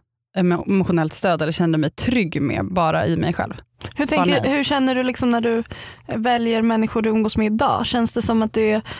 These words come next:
Speaker 2: som att du har gått ifrån det liksom?
Speaker 1: Mm. Jättemycket. Alltså det är därför också jag har så pass få vänner nu, för att jag, eh, orkar liksom inte.
Speaker 2: Nej.
Speaker 1: Så att jag har liksom en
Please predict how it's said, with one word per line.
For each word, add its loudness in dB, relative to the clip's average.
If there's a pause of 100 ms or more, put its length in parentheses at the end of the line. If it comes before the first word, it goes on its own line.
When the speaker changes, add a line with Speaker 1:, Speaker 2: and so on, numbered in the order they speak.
(160)
Speaker 2:
som 2
att -4
du 0
har 2
gått 0
ifrån -2
det 0
liksom? -2 (560)
Speaker 1:
Mm. 2 (1200)
Jättemycket. -2 (260)
Alltså 0
det 0
är 0
därför 0
också -2
jag 2
har 2
så -2
pass -2
få 0
vänner 0
nu, -2
för -4
att -4
jag, 0 (200)
eh, 0 (1300)
orkar 0
liksom -4
inte. -2 (160)
Speaker 2:
Nej. 2
Speaker 1:
Så -2
att -2
jag 2
har 2
liksom 0
en -2